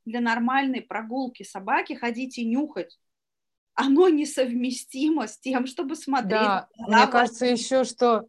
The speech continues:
Speaker 2: э, вот это, э, глазки, э, и необходимость выполнить эту задачу ставит
Speaker 1: <clears throat>
Speaker 2: собаку в очень трудное положение, потому что если у нас
Speaker 1: <clears throat>
Speaker 2: есть триггер,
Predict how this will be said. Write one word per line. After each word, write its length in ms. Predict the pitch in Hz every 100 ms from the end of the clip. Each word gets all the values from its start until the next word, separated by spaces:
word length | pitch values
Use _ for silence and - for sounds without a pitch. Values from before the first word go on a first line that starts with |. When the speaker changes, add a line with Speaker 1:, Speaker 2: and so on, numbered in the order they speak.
| -
Speaker 2:
э, 300 | 208 208 190
вот 140 | 214
это, 360 | 233 226 208 -
э, 300 | 190 196 190 -
глазки, 640 | 190 214 262 339 - 208 -
э, 360 | 185 180 180 -
и 140 | 202 196
необходимость 640 | 208 208 214 220 196 -
выполнить 480 | 202 233 214 175 160
эту 180 | 175 -
задачу 500 | 175 190 240 311 202 - _ -
ставит 380 | - 220 330
Speaker 1:
<clears throat> 0 |
Speaker 2:
собаку 360 | 226 214 269 233
в 40 |
очень 260 | 226 233 226
трудное 360 | 226 240 220 208
положение, 680 | 202 208 214 208 175 139 127
потому 280 | 156 165 185
что 140 | 190
если 340 | 190 247 247 220
у 80 | 381
нас 220 | - -
Speaker 1:
<clears throat> 20 |
Speaker 2:
есть 220 | 269 240 -
триггер, 520 | 254 294 208 156